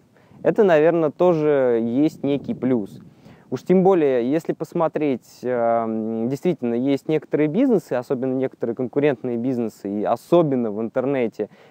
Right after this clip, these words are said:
где люди, э, теряют колоссальные деньги, чтобы научиться правильно, м, а, ну, хоть как-то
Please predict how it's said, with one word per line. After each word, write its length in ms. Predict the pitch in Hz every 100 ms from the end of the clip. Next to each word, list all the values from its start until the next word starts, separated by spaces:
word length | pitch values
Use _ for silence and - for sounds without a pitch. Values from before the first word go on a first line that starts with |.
| -
где 460 | 113 120 143 135
люди, 640 | 127 170 160 160 156 143 139
э, 440 | 131 127 123 120 120
теряют 380 | 147 156 143 120
колоссальные 500 | 135 151 190 170 127
деньги, 280 | 139 190 135
чтобы 260 | - 127
научиться 540 | 143 151 156 208 190 143
правильно, 720 | - 135 151 147 139 127 123 _ _ _ -
м, 360 | 117 120 120 117
а, 440 | 113 110 104 98 - -
ну, 160 | 107 160
хоть 240 | - 175
как-то 500 | - 143 - - 101